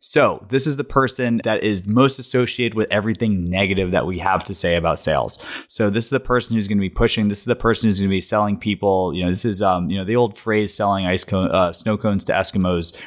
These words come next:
really fits in this problem. You don't wanna be able to s-, I mean, it's, it's good to be able to. You don't want to. It's not <laughs> ethical, but you get the idea. So the smart person that doesn't really have any concern over the other people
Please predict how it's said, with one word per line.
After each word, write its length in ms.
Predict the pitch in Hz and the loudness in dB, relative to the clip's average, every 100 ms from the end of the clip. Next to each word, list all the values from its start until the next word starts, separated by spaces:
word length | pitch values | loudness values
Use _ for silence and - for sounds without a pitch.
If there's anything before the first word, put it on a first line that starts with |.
| - | -2
really 160 | 110 | 0
fits 240 | 107 107 - | 0 0 0
in 80 | 101 | -2
this 80 | |
problem. 220 | 90 90 98 | 0 -2 0
You 60 | |
don't 100 | 113 | 0
wanna 260 | 101 101 82 | 0 -2 -2
be 120 | 90 | 0
able 160 | 87 80 | 2 2
to 60 | |
s-, 120 | 82 - | 0 0
I 40 | |
mean, 120 | 95 | 0
it's, 140 | 85 - | 0 0
it's 140 | - | 0
good 120 | - 101 | 0 0
to 60 | |
be 200 | 90 80 | 0 0
able 180 | 80 90 | 2 0
to. 160 | - 95 | 2 0
You 120 | 87 | 2
don't 160 | 85 | 0
want 260 | 78 73 82 | -2 -4 -2
to. 120 | 87 | 0
It's 160 | 80 - | 0 0
not 140 | 85 | -2
<laughs> 0 | |
ethical, 500 | 78 - - - - - - | 0 0 0 -2 -4 0 2
but 180 | 156 - 170 165 - | 2 0 0 0 0
you 60 | |
get 220 | 127 131 | 0 0
the 80 | 123 | 0
idea. 300 | 110 98 85 | 0 0 -2
So 300 | - 113 101 | 2 2 2
the 200 | 95 113 | 0 -2
smart 320 | 104 143 135 | 0 -2 -2
person 240 | 139 131 120 | -2 -2 0
that 60 | |
doesn't 200 | 110 104 | 0 2
really 160 | 107 101 | 0 0
have 240 | 98 101 | 0 0
any 140 | 95 95 | 2 0
concern 400 | 92 90 98 95 | 0 0 2 2
over 120 | 87 | 2
the 120 | 85 | 2
other 120 | 82 | 0
people 460 | 82 95 85 80 - | 0 -2 0 0 -2